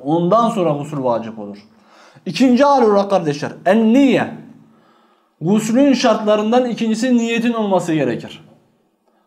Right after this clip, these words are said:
Tabi bu cumhurun görüşüne göre kardeşler.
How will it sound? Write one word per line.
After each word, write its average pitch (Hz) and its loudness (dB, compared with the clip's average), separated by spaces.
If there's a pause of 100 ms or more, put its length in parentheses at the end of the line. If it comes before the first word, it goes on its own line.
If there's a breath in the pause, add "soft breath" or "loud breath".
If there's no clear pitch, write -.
(120)
Tabi 190 0
bu 208 -2
cumhurun 190 -4
görüşüne 151 -2 (160)
göre 120 -4
kardeşler. 110 -10